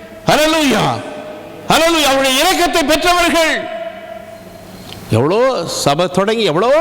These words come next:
நாட்கள் ஆச்சு, எத்தனையோ வருடங்கள், எவ்வளோ கஷ்டப்பட்டோம். ஆனா இன்றைக்கு நல்ல ஒரு பிரசன்ஸோட நம்ம உட்காரும்படி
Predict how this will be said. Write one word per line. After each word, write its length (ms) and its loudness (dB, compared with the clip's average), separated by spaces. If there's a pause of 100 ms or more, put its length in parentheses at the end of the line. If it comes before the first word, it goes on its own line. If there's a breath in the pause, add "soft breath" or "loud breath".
நாட்கள் 340 0
ஆச்சு, 260 -6 (640 loud breath)
எத்தனையோ 420 0
வருடங்கள், 500 0 (560)
எவ்வளோ 200 2 (100)
கஷ்டப்பட்டோம். 600 -2 (1040 loud breath)
ஆனா 120 2 (100)
இன்றைக்கு 300 0 (240)
நல்ல 140 0 (100)
ஒரு 120 0 (2750)
பிரசன்ஸோட 680 -2
நம்ம 160 -2 (200)
உட்காரும்படி 440 0